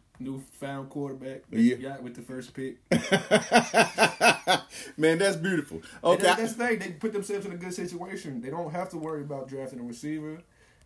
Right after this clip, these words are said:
Speaker 1: Their defense has been pretty good so far. They went and got Montez Sweat. They're, they're doing, that's how you rebuild the team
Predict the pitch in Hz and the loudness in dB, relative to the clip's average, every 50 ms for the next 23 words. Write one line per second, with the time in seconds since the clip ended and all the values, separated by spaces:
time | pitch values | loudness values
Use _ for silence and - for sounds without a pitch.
0 | - _ _ _ 123 120 117 117 131 143 147 143 151 151 143 143 131 127 127 127 | -20 _ _ _ -8 -8 -6 -4 -4 -4 -4 -4 -6 -6 -6 -8 -10 -12 -10 -8
1 | 139 131 135 135 - 135 127 123 117 123 135 143 143 139 139 135 123 - 127 123 | -8 -8 -8 -8 -8 -8 -8 -8 -8 -8 -6 -6 -6 -6 -6 -8 -10 -12 -12 -14
2 | 117 120 135 135 131 131 127 117 117 113 117 120 123 120 117 120 123 120 117 117 | -12 -10 -8 -6 -6 -6 -6 -6 -6 -6 -6 -6 -6 -6 -6 -6 -6 -6 -6 -6
3 | 120 123 117 - - 120 117 117 - - 120 127 127 127 113 - _ _ _ _ | -6 -8 -10 -10 -8 -8 -8 -8 -8 -10 -12 -12 -10 -12 -12 -14 _ _ _ _
4 | _ _ _ - - 214 226 220 196 247 269 277 269 233 247 247 247 240 226 - | _ _ _ -4 2 2 2 4 4 2 2 2 2 0 0 2 2 2 0 -2
5 | 165 196 247 277 277 277 262 262 254 247 233 220 214 220 220 220 202 196 208 214 | -2 0 2 2 2 2 2 2 2 2 2 0 0 0 0 0 -2 -4 -6 -6
6 | 202 170 175 208 214 208 202 175 170 151 170 170 202 202 190 127 233 | -6 -6 -4 -2 -2 -2 -2 -6 -8 -8 -6 -6 -6 -6 -6 -8 -10